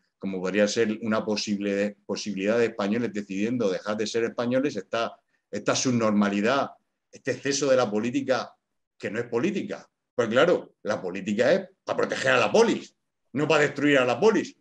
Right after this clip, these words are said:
Claro, claro, hay que decir, en este subnormalato dice que quién hace política para destruir a la polis, o sea, pero, pero aquí, ¿quién hace una familia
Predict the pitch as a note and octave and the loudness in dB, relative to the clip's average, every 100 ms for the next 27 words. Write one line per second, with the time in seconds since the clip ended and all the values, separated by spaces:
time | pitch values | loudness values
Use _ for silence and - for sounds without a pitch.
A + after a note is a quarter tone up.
0 | _ _ - C3+ B2+ E3+ C#3 C3+ D3+ D#3 | _ _ -6 -4 2 2 2 0 2 0
1 | D3+ G3 G3+ _ _ C3 C3+ C#3 E3+ - | 0 -6 -8 _ _ -4 -2 0 0 0
2 | D3+ D3 D3 C#3+ C#3+ D3+ F3+ F3 G#3+ D3 | 0 0 0 0 0 2 2 2 0 0
3 | C#3+ B2 A#2+ C#3+ C#3+ C#3+ E3+ E3 F3+ G#3 | -2 -4 -4 -2 -2 0 0 0 0 -2
4 | G3+ G#3 B3 - _ _ _ _ _ D3 | -6 -4 -4 -6 _ _ _ _ _ -4
5 | C#3+ C#3 C#3 C3+ C3 G#3 C#3+ - A2 B2 | -2 -2 -2 0 0 0 0 -2 -2 -4
6 | A#2 B2 B2+ B2+ D3+ E3 D#3+ D#3+ D3+ D3+ | -2 -6 -6 -6 -2 -2 -2 -4 -4 -4
7 | F#3+ F#3 D#3+ | -4 -2 -4